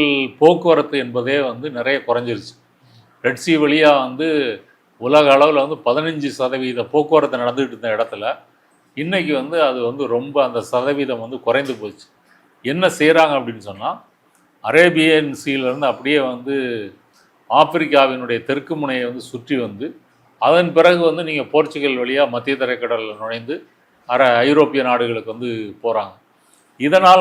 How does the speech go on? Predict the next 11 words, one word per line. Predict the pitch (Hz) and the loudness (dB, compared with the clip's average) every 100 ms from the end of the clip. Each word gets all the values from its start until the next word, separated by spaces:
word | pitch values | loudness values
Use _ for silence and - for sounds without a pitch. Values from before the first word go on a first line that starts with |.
| 165 | 6
வந்து | 156 180 | 2 -2
பல | - 139 160 | 0 4 4
மில்லியன் | 160 147 135 | 2 0 0
டாலர் | 123 139 156 147 123 | 2 4 6 2 0
எரிபொருள் | 123 160 151 147 135 | 2 2 2 0 -2
என்பது | 123 120 117 110 | -4 -6 -8 -8
வந்து | 120 131 | -8 -6
விரயமாகுது. | 117 127 123 113 98 92 _ _ _ _ _ _ _ 120 | 0 2 2 -2 -6 -12 _ _ _ _ _ _ _ 2
அடுத்ததாக | 160 190 202 170 165 185 | 2 4 4 8 8 6
செங்கடல் | 196 - 147 190 190 180 | 0 -4 0 4 6 6
வழியா | 160 160 | 4 6